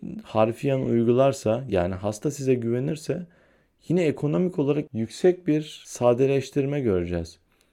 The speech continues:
Güvenin ne yaptığına gelirsek kısaca karmaşıklaştırılmış işleri basite indirgememizi sağlıyor. Çünkü diğer karmaşıklaştırabilecek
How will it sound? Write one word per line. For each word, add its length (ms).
Güvenin 440
ne 40
yaptığına 440
gelirsek 640
kısaca 560
karmaşıklaştırılmış 1300
işleri 600
basite 320
indirgememizi 840
sağlıyor. 500
Çünkü 340
diğer 460
karmaşıklaştırabilecek 1500